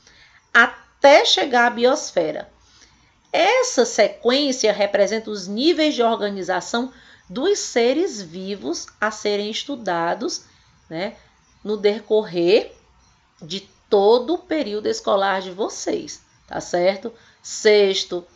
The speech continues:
sétimo, oitavo e nono, referente a Fundamental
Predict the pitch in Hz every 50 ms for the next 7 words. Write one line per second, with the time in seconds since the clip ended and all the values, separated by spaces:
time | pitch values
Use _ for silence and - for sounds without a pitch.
0 | _ _ _ _ _ _ _ - - - - 220 208 202 196 196 196 190 - -
1 | 190 180 180 175 - _ _ _ - 170 175 165 - - - 190 185 190 202 214
2 | 226 226 233 277 320 - - _ - 254 254 233 214 202 185 185 185 196 220 302
3 | 349 - _ _ _ _ - 226 233 - - 269 240 226 214 214 214 220 220 -
4 | - 208 208 208 - 220 202 196 196 190 190 190 185 180 - 190 185 185 202 277
5 | 311 -